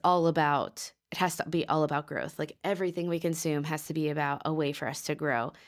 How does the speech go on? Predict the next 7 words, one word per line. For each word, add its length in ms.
No, 360
like, 280
entertainment 680
is 100
a 80
very 380
valid 680